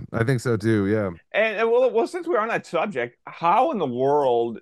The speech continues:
Speaker 2: did you urinate in Howard Stern's
Speaker 1: <laughs> His
Speaker 2: What, it was
Speaker 1: little private, his private
Speaker 2: Yes.
Speaker 1: bathroom?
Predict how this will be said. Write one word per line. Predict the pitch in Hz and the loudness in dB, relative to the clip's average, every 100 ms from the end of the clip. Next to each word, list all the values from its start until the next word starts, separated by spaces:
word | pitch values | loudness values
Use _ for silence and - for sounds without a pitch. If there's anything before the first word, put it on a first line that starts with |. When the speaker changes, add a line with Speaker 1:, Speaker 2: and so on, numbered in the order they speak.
| 117 | -12
Speaker 2:
did | 127 113 | -10 -8
you | 107 123 147 143 | -4 0 4 4
urinate | 117 117 143 143 110 104 107 107 _ | 2 2 0 0 0 2 2 0 _
in | 113 110 110 | -4 -2 -2
Howard | 110 110 117 135 139 | 2 6 8 6 2
Stern's | - - 135 120 117 123 131 - - - _ _ _ _ _ - | -6 -2 2 2 0 -4 -8 -10 -16 -18 _ _ _ _ _ -6
Speaker 1:
<laughs> | - - _ _ _ | -6 -8 _ _ _
His | 185 | 4
Speaker 2:
What, | - 156 143 - 139 - 107 123 147 143 | 4 0 0 0 -2 -2 -2 6 8 10
it | |
was | 120 107 | 8 6
Speaker 1:
little | 151 | 2
private, | 123 143 143 147 143 | 2 4 4 2 0
his | 143 131 | 0 0
private | - 143 135 | 2 2 2
Speaker 2:
Yes. | 120 | 2
Speaker 1:
bathroom? | 117 117 151 156 | 0 0 2 0